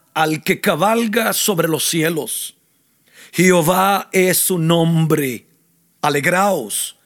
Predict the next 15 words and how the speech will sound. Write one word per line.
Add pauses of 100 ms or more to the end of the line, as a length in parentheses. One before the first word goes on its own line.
(260)
delante
de
él. (680)
Padre
de
huérfanos". (440)
Ahí
era
donde
quería
llegar. (640)
Padre
de
huérfanos, (520)
defensor